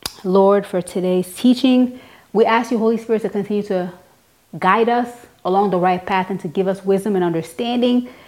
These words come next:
so that our lives can be used by you to demonstrate the kingdom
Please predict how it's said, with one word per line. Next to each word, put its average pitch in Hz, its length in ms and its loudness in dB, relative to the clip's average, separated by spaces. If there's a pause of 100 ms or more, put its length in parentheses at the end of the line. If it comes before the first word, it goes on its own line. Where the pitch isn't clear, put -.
(200)
so 240 120 -2
that 202 400 2
our 254 260 6
lives 233 460 -2
can 220 120 -8
be 185 120 -6
used 202 680 -4
by 175 260 -2
you 165 480 0
to 190 100 -4
demonstrate 262 880 2
the 226 100 2
kingdom 262 1000 2